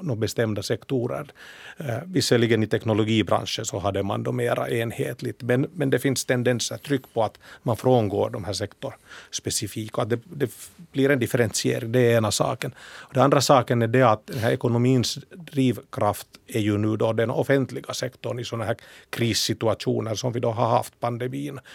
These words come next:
och, eh, den, det, det är också delvis det här Ukraina-kriget eller dess konsekvenser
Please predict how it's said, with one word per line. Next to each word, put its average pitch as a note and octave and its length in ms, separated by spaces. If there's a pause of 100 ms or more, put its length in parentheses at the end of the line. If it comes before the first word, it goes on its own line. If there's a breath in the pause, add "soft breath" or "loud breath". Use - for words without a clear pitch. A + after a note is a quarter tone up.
(120 loud breath)
och, - 320 (340)
eh, G#2 160 (1300 loud breath)
den, B2 320
det, - 260
det A#2 160
är C#3+ 80
också - 260 (100)
delvis B2 380
det B2 100
här A2 100
Ukraina-kriget G2+ 760
eller G2+ 160
dess G2 200
konsekvenser G#2+ 960